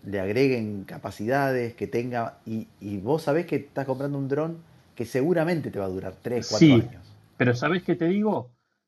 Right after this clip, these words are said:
Speaker 2: Primero cometiste, eh, el pifie, el que cometemos todos. En ningún lado dice que esto es Pro. Esto no es Mavic Pro tres. Esto es M tres. Y yo estoy convencido,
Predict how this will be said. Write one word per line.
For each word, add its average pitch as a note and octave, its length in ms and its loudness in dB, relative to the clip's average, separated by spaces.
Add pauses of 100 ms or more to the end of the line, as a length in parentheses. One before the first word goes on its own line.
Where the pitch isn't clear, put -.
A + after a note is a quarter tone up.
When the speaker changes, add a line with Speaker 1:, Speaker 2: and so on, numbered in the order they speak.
(100)
Speaker 2:
Primero D#3+ 320 0
cometiste, E3 720 -2
eh, A2 600 -6
el A#2 140 -6
pifie, E3 560 0 (180)
el A2 180 -12
que A2 120 -8
cometemos B2+ 440 -4
todos. A#2 300 -2 (640)
En C3 180 -4
ningún E3+ 360 2
lado A3+ 240 0
dice D#3+ 260 -4
que D3+ 80 -10
esto - 160 -14
es A#2+ 60 -18
Pro. - 320 -14 (1300)
Esto D#3+ 240 -2
no F#3+ 80 4
es G3 80 4
Mavic F3+ 320 6
Pro D#3+ 160 0
tres. A2 340 -8 (520)
Esto B2 180 -6
es - 140 -6
M C#3+ 180 2
tres. B2 400 -2 (460)
Y C#3+ 100 -2
yo A3 200 0
estoy G#3+ 240 2
convencido, D3+ 1000 2